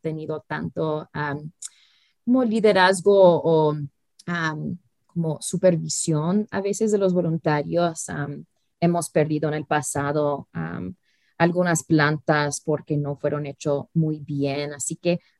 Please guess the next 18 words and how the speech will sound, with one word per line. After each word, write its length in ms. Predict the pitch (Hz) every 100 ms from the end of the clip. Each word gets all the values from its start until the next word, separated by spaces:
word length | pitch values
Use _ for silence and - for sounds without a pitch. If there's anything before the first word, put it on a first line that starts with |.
| -
por 160 | 214
eso 180 | 240 277
es 80 | 269
importante 560 | 285 262 247 196 220
que 440 | 214 196 170 156 - _
cualquier 320 | 226 233 254
persona 500 | 269 254 175 180 190
tenga 300 | 208 214 247
la 200 | 240 202
capacidad 920 | 185 175 - 165 160 - 185 175 185 196
de 400 | 185 190 165 - _ _ -
seguir 340 | 240 226 233
instrucciones 840 | 254 - 226 - 165 151 156 165
bien. 480 | 160 147 139 147 180 - _ _ _
Am, 420 | 185 180 170 165 160 _ _ -
pero 440 | 214 214 220 202 - _ _
con 240 | - 220 220
eso, 580 | 240 - 339 330 247